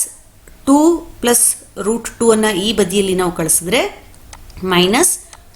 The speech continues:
two plus root two ಆಗುತ್ತೆ. ಅಂದ್ರೆ ಈ ಒಂದು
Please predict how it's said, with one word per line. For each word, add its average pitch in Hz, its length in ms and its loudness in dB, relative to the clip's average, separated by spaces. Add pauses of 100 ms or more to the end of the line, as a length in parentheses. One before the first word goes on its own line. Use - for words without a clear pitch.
(120)
two 294 140 2 (180)
plus 220 240 2 (540)
root 208 180 -4 (160)
two 196 220 0
ಆಗುತ್ತೆ. 160 400 -4 (380)
ಅಂದ್ರೆ 196 200 2 (160)
ಈ - 20 2 (140)
ಒಂದು 208 140 0